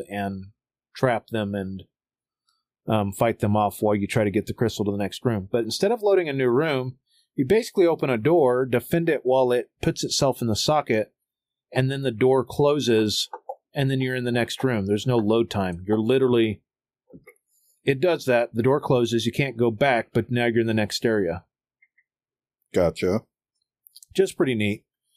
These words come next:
Speaker 1: Use a lot of ray tracing effects. It's not quite optimized yet. I left feedback about the optimization.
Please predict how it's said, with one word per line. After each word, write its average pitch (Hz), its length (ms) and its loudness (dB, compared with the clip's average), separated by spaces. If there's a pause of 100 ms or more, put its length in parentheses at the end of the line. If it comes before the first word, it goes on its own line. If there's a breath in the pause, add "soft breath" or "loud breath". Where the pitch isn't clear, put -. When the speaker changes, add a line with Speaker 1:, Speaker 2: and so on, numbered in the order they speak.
(200)
Speaker 1:
Use 175 180 2
a 196 60 0
lot 190 160 2
of 180 60 2
ray 165 120 0
tracing 156 380 -2
effects. 139 380 0
It's 127 120 -4
not 135 200 -2
quite 135 240 2
optimized 120 520 0
yet. 117 300 2
I 107 80 -2
left 117 280 0
feedback 110 440 0
about 110 240 0
the 110 80 -2
optimization. 104 800 -2